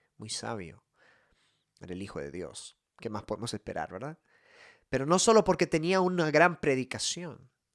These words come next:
sino porque te-, tenía poder. Y él decía, "Arrepiéntanse porque el reino de los cielos se ha acercado".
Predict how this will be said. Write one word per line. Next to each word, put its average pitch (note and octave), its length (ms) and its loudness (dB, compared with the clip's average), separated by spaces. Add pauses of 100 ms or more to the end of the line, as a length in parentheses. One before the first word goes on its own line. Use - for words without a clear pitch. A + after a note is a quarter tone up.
(320)
sino C3 300 -4
porque B2 240 -4
te-, A2+ 400 -6
tenía B2 480 -6
poder. G#2 560 -6 (3750)
Y B2+ 180 -4
él B2 120 0
decía, B2 600 -2 (320)
"Arrepiéntanse E3 960 -2
porque A#2+ 300 -10
el G#2+ 100 -10
reino C3+ 440 -8
de C3 40 -6
los A2+ 160 -8
cielos A#2 300 -8
se - 100 -8
ha A2 40 -12
acercado". - 560 -12